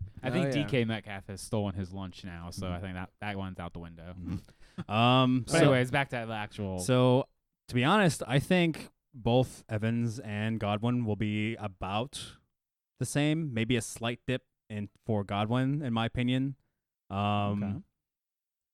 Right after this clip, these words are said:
Speaker 2: I feel like they'll be, uh, like, right at the same, i-, if not surpass
Speaker 3: there
Speaker 2: with the
Speaker 3: was,
Speaker 2: greatness that
Speaker 3: there was
Speaker 2: Tom
Speaker 3: a s-,
Speaker 2: Brady's gonna give
Speaker 3: yeah,
Speaker 2: you
Speaker 3: there
Speaker 2: guys.
Speaker 3: was a th-, there was an article I read where it was talking about Tom Brady talking to, uh, Arians, and he was just like,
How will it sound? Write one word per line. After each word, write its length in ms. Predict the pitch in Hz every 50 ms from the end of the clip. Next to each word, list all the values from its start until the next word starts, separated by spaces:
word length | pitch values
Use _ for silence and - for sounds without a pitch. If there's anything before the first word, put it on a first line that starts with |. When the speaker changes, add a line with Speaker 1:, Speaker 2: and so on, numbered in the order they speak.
| _ _ - -
Speaker 2:
I 60 | 117 123
feel 140 | - 214 202
like 100 | 175 143
they'll 80 | 131 113
be, 140 | 107 113 107
uh, 160 | 101 98 95 - -
like, 160 | 104 107 104 - -
right 160 | 107 104 113
at 100 | 123 -
the 80 | - 110
same, 400 | - - 117 113 113 120 117 113
i-, 120 | 113 - - _ _ -
if 160 | 92 123 117 -
not 180 | 135 123 120 -
surpass 720 | - 117 - - 135 120 113 107 107 104 - - - - _ _ _ _ _ _ _
Speaker 3:
there 120 | - 117 123
Speaker 2:
with 180 | 139 156 151
the 40 | 127
Speaker 3:
was, 20 | 120 120
Speaker 2:
greatness 240 | 117 113 113 117 -
that 80 | - 123
Speaker 3:
there 80 | 123
was 140 | 123 139 156
Speaker 2:
Tom 60 | 156
Speaker 3:
a 20 | 147
s-, 80 | 127
Speaker 2:
Brady's 220 | 117 113 110 110 113
gonna 80 | 113 110
give 60 | 110
Speaker 3:
yeah, 160 | 104 101 98 104
Speaker 2:
you 160 | 104 104 101
Speaker 3:
there 100 | 117 117
Speaker 2:
guys. 80 | 123
Speaker 3:
was 260 | 139 156 170 160 139 -
a 400 | 117 123 123 120 117 117 117 110
th-, 200 | - - 151 139 - -
there 140 | 120 113 120
was 140 | 135 127 139
an 40 |
article 280 | 123 120 120 117 120 113
I 80 | 113 110
read 500 | 104 104 104 107 104 104 98 98 104 104 101
where 200 | 107 104 104 101
it 40 | 101
was 100 | 98 -
talking 200 | - 110 104 110
about 280 | 104 101 98 104 90 -
Tom 220 | - 113 107 104
Brady 540 | 104 104 104 104 104 104 104 101 101 101 98 - _ _ _ -
talking 340 | - 123 110 - 110 110 101
to, 260 | - - 107 104 101
uh, 60 | 98 -
Arians, 400 | - 110 113 110 104 98 98 95
and 100 | 95 95
he 80 | 98 104
was 140 | 107 107 101
just 160 | 110 101 -
like, 300 | 113 104 101 101 - -